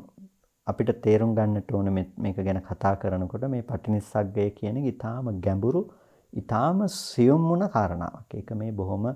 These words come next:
සරලව කෙනෙකුට අල්ලගන්න තියෙන දෙයක් නෙමෙයි. සරලව මේ පටිනිස්සග්ගය කියන එක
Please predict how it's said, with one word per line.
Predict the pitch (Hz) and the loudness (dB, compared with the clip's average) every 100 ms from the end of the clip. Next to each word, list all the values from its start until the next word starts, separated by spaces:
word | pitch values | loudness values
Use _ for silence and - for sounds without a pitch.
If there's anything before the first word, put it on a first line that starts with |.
| - _ _ _ | -8 _ _ _
සරලව | - 98 98 101 101 107 117 | -2 0 2 2 2 2 0
කෙනෙකුට | - 101 - 101 104 107 - - | -2 -4 -4 -4 -2 -2 -4 -6
අල්ලගන්න | 104 101 95 95 95 | -2 0 0 -2 -2
තියෙන | 95 95 92 | -2 -4 -2
දෙයක් | 90 90 - | -2 -4 -6
නෙමෙයි. | 104 92 92 117 | -6 -4 -6 -6
සරලව | - 95 98 98 101 - _ _ _ _ - | -4 -2 -2 -2 -4 -8 _ _ _ _ -8
මේ | 107 98 95 98 - - - _ _ _ | -4 -2 -4 -6 -6 -8 -10 _ _ _
පටිනිස්සග්ගය | 101 98 98 - 98 92 101 | -4 0 -2 0 -2 0 -2
කියන | 92 101 98 | -2 -4 -2
එක | 95 | -4